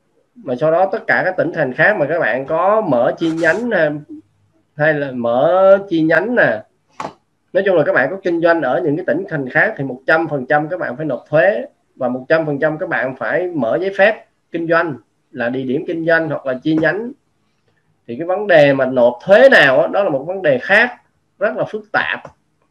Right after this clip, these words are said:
Có lúc thì ví dụ như cái của em á là địa điểm kinh doanh đó thì chắc chắn là một trăm phần trăm là phải nộp thuế vãng lai rồi.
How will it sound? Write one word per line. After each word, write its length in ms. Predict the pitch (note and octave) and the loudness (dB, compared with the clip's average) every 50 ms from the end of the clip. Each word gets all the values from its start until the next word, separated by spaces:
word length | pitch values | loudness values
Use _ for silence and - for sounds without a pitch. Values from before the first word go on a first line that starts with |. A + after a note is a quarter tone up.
| _ _ _ _ _ _ _ _ _ | _ _ _ _ _ _ _ _ _
Có 140 | - E3+ G3 | -2 -2 0
lúc 220 | G#3+ A#3+ B3+ B3 - | 2 0 0 0 -2
thì 360 | D#3+ D3+ C#3+ C3+ C3 B2+ B2 C3 | 0 2 2 2 0 -2 -4 -4
ví 80 | F3 | -4
dụ 160 | G3 D#3+ C#3 C#3+ | -2 0 0 0
như 260 | D3+ E3 E3 D#3+ D#3+ F3 | 0 -2 -2 -4 -2 -2
cái 160 | E3 F#3 G3+ | -2 -2 0
của 120 | F#3+ G3 | 0 0
em 240 | F#3 F3 E3+ D#3+ E3+ | 0 2 2 2 0
á 80 | F#3 F#3 | 0 0
là 100 | E3 D3 | 0 0
địa 140 | B2+ A#2+ | 0 -2
điểm 160 | B2 D3 D#3 F3 | -4 -4 -4 -4
kinh 120 | F#3 E3 D#3 | -4 -2 0
doanh 200 | E3+ D#3+ D#3 D#3 | 0 0 0 0
đó 160 | E3+ F#3 F#3 | -2 -2 -2
thì 100 | E3 C#3+ B2+ | -4 -6 -6
chắc 160 | F3 F3+ - | -8 -6 -2
chắn 180 | - F3 G3+ G#3+ | -2 -2 0 0
là 60 | F#3+ | -2
một 140 | D3+ C#3 B2+ | -4 -4 -2
trăm 140 | D3 D3+ D3+ | -2 -2 -2
phần 140 | D3 C3+ B2+ | -2 -4 -4
trăm 200 | C#3+ D3 D3+ D3 | -2 -2 -2 -2
là 100 | C#3+ C3 | -4 -6
phải 140 | C3 D#3 E3 | -6 -4 -4
nộp 180 | D3+ B2 - - | -4 -4 -4 -2
thuế 220 | C#3+ D3+ E3 F#3+ G3 | 0 0 2 2 2
vãng 220 | D#3+ B2+ D3+ E3+ | 0 -2 -2 0
lai 260 | E3+ D#3 D3 D3+ D3 | 2 2 4 4 2
rồi. 180 | C3+ B2 - | 2 -2 -4